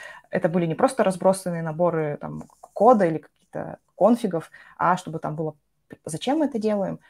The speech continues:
почему и какие-то предпосылки к принятию определённых решений. Вот. Ну и следующее, но не, не менее важное, это про процесс, как вообще с этим всем работать. То есть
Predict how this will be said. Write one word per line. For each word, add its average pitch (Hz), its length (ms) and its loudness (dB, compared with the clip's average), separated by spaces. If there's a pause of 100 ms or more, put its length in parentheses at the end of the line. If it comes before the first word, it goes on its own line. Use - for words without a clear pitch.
(220)
почему 208 420 0
и 175 600 -2 (1200)
какие-то - 260 -12
предпосылки 202 520 -4
к - 80 -20
принятию 170 400 -6
определённых 165 400 -6
решений. - 420 -12 (580)
Вот. - 280 0
Ну 240 100 8
и 196 180 6
следующее, 233 520 2
но 175 460 -2
не, 185 260 -2
не 196 100 0
менее 180 220 -2
важное, 202 360 -2
это - 120 -8
про - 180 -4
процесс, 277 340 -4
как - 180 -14
вообще - 160 -14
с - 140 -20
этим 170 100 -14
всем 180 200 -6
работать. 156 440 -4 (280)
То 165 80 -12
есть 165 140 -18